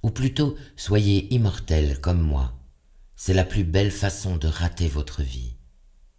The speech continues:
Vous passez régulièrement à côté de votre vie. Les machines optimisent, les humains perdent une partie de leur vie. Qu'il s'agisse de quelques minutes ou de plusieurs années, grâce à ces instants,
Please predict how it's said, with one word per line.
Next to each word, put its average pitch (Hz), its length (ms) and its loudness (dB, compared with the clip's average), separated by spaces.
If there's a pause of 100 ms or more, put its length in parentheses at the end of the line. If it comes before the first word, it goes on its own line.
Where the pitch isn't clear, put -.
(1200)
Vous 92 160 0
passez 101 480 4
régulièrement 95 840 0
à - 80 -2
côté 73 300 -2
de 69 100 -4
votre 65 320 -6
vie. 58 300 -6 (880)
Les 82 100 2
machines 82 540 0 (100)
optimisent, 104 880 -2 (420)
les 80 280 0
humains 87 240 2
perdent 82 500 -2
une 92 140 0
partie - 320 -4
de 73 100 -4
leur 69 240 -2
vie. 60 260 -10 (1160)
Qu'il 78 140 -6
s'agisse 82 460 0
de 76 100 0
quelques 76 320 0
minutes 92 460 2
ou 90 40 -2
de 82 140 -2
plusieurs 78 480 -2
années, 92 240 0 (360)
grâce 90 420 0
à 85 60 -2
ces 78 240 -2
instants, 80 380 -2